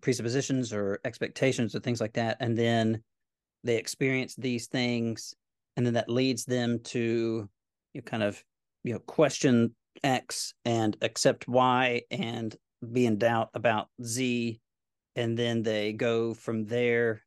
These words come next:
and gradually build something stronger. Like, i-, i-, is there, is there some kind of typical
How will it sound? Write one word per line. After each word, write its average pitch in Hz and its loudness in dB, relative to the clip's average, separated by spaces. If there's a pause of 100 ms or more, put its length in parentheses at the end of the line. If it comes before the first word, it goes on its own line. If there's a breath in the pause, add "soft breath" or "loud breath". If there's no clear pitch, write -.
and 113 -6
gradually 113 -4
build 113 -2 (400)
something 113 -6
stronger. 117 0
Like, 110 0
i-, 123 -2
i-, 139 0
is 117 -2
there, 107 0 (100)
is 113 -8
there 110 -4
some 139 0
kind 127 0
of 101 -6
typical 156 -2